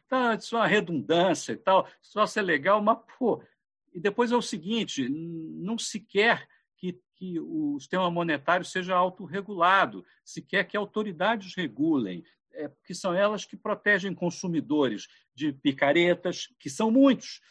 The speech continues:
no sistema financeiro, a maior parte, inclusive, dos caras que tocam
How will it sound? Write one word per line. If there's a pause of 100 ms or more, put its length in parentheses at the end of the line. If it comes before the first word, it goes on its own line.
(180)
no
sistema
financeiro, (100)
a
maior
parte,
inclusive,
dos
caras
que
tocam